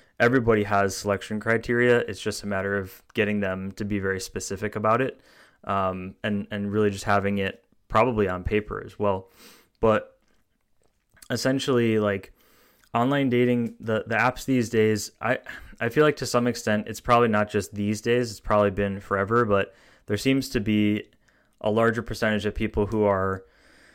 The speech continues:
either lonely or, um, they don't necessarily have a social circle outside of their romantic pursuits, and so they're trying to kind of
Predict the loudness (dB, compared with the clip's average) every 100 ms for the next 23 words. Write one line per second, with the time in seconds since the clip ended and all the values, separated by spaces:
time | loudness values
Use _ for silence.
0 | _ -4 0 2 4 6 6 6 4 2
1 | -2 0 2 4 2 0 -4 -4 -4 -8
2 | -6 2 2 2 -2 -2 0 2 2 0
3 | 2 2 2 -4 -12 -2 -2 0 2 2
4 | 0 -4 2 2 4 4 4 -2 -2 0
5 | 2 0 4 4 4 0 -4 -2 0 -2
6 | -2 -4 -4 -4 -2 -2 -2 -6 -2 0
7 | 0 0 -2 -2 -6 -4 -4 -4 -8 -16